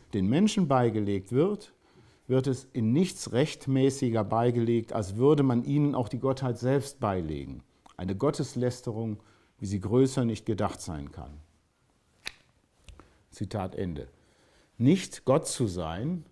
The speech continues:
sondern Geschöpf Gottes und seinem Wirken stets unterworfen, ist für Luther so ein begrifflich notwendiger Aspekt der Unfreiheit des Willens.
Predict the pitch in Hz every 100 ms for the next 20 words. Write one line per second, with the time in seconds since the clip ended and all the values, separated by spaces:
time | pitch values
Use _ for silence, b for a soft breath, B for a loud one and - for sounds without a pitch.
0 | _ 110 120 135 143 143 110 - 196 202
1 | - 104 92 107 120 113 98 110 117 104
2 | 101 143 165 131 - 143 147 139 123 101
3 | 90 110 135 - 196 190 b b b b
4 | b - 151 - 180 127 131 170 147 113
5 | 143 175 - 123 123 113 120 196 196 156
6 | 151 - 127 143 156 135 135 123 117 80
7 | 107 - 143 139 120 - 135 131 123 117
8 | 117 113 107 95 78 69 65 -